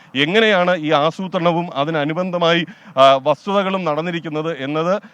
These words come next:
ആ, വളരെ കൃത്യമായിട്ട് ബോധ്യപ്പെടുന്ന രീതിയിലാണ്, ആ, ഈ, ആ, ഇത്തരത്തിലുള്ള പ്രവൃത്തികൾ ഉള്ളത്. കോമൺവെൽത്ത് ഗെയിംസുമായി ബന്ധപ്പെട്ട് വലിയ അഴിമതി ആരോപണങ്ങൾ ഈ നിർമ്മാണത്തിലടക്കം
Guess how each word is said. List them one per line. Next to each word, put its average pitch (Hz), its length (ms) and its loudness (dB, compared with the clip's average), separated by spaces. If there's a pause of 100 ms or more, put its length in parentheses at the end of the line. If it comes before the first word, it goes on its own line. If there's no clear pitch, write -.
(140)
ആ, 127 100 2
വളരെ 143 360 4
കൃത്യമായിട്ട് 190 520 -2
ബോധ്യപ്പെടുന്ന 165 760 -4
രീതിയിലാണ്, 156 640 -2 (300)
ആ, 143 220 4
ഈ, 147 220 -2
ആ, 139 440 -2 (220)
ഇത്തരത്തിലുള്ള 160 680 -2
പ്രവൃത്തികൾ 151 600 -4
ഉള്ളത്. 143 380 -2
കോമൺവെൽത്ത് 185 640 0
ഗെയിംസുമായി 175 520 -4
ബന്ധപ്പെട്ട് 156 440 -4
വലിയ 151 280 0
അഴിമതി 196 460 0
ആരോപണങ്ങൾ 160 580 0 (320)
ഈ 147 100 -2
നിർമ്മാണത്തിലടക്കം 170 1200 -2